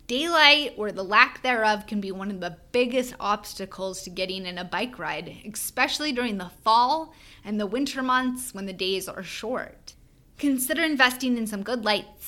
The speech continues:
so you can lengthen your riding days. This might be the morning, like, before your family is up, when you can actually sneak in a ride, or it might be at night after you get off work. A high-powered headlight and a taillight, if you're riding on the road,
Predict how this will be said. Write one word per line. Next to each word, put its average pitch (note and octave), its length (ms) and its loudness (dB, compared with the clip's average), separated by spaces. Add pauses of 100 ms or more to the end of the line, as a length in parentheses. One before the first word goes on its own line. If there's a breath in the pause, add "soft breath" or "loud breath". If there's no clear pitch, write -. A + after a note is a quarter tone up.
(140)
so - 160 -6
you F#3+ 120 -2
can F#3+ 200 -6
lengthen G3+ 380 -6
your F3+ 120 -4
riding E3 380 -2
days. A2 280 -8
This F#3+ 160 -8
might G3 220 -4
be E3+ 320 -4
the E3 120 -10
morning, C4 1040 -2
like, G3 240 -4
before A3+ 380 -2
your A3+ 140 0
family D#4+ 400 2
is E4 160 0
up, E4 320 6
when B3+ 100 0
you A3+ 60 0
can A#3+ 100 0
actually B3 320 -2
sneak B3 260 -6
in A#3+ 80 -4
a A3+ 60 -4
ride, B3+ 340 6 (420 loud breath)
or A3+ 140 0
it A#3 140 0
might B3 200 6
be B3 140 2
at G3+ 140 0
night A#3+ 260 4
after G3+ 300 2
you G3+ 120 -4
get F#3 220 -2
off F#3 260 2
work. G#3 560 -4 (840)
A B3 80 0
high-powered C4 680 4
headlight C4 800 0 (120)
and C#4 200 0
a C#4+ 60 0
taillight, G3 420 0
if G3+ 100 -2
you're G3 100 -4
riding F#3+ 300 -2
on F3 120 -4
the F3 80 -8
road, E3+ 380 -8